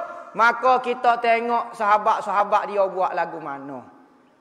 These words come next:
Contohnya, benda ni Nabi Muhammad tak sebut, eh. Nabi Muhammad tak kecek, Nabi Muhammad tak kata gapo. Maka kena rujuk pula sunnah khulafa ar-rasyidin,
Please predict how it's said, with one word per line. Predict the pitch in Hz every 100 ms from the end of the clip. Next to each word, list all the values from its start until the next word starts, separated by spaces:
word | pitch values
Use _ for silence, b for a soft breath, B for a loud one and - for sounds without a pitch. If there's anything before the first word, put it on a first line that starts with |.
| _ _ _
Contohnya, | 208 254 262 294 277 277 240
benda | 226 233 254 254
ni | 269
Nabi | 262 254 254
Muhammad | 254 247 254 262 -
tak | - 220
sebut, | 214 226 247
eh. | 247 - - - - _ _ _ _ _ _
Nabi | - 196 214 247
Muhammad | 247 247 254 214
tak | - 240
kecek, | 254 247 247 269 262 -
Nabi | 226 233 247
Muhammad | 247 233 247 247 240
tak | 254
kata | 247 240 240 226
gapo. | 226 220 214 170 131 - - - _
Maka | - 175 185 214 214
kena | 208 202
rujuk | 196 214 196 233 226 196
pula | 220 214 185
sunnah | - 220 214 220 208 - -
khulafa | 175 202 202 196 196 208 202 190 196
ar-rasyidin, | 185 190 190 190 185 175 320 320